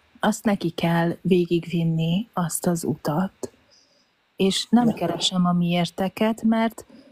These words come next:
Speaker 1: mert nyilván a segítségnyújtás, tehát te páholyból fogod nézni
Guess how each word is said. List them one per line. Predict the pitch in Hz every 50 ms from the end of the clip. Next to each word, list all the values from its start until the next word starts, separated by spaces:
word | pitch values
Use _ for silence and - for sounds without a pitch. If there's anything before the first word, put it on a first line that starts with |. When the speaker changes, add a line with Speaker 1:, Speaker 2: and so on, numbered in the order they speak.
| _ _ _ _ _ _ _ _ -
Speaker 1:
mert | 208 208 214
nyilván | 240 240 240 226 202 185 180 180 175
a | 170 170
segítségnyújtás, | - - - 190 185 196 208 208 - - - 214 202 202 208 208 208 214 214 - 226 220 220 220 226 233 226 - - - - - _ _ _ _ _ _ _ _ _ _ _ _ _ _
tehát | - 185 180 180 -
te | - 190 185
páholyból | - - 262 269 247 185 175 175 170 170 170 175 175 170
fogod | - - 180 175 185 180 180 214
nézni | 220 240 233 208 180 165 - - 170 165 165 165 165 -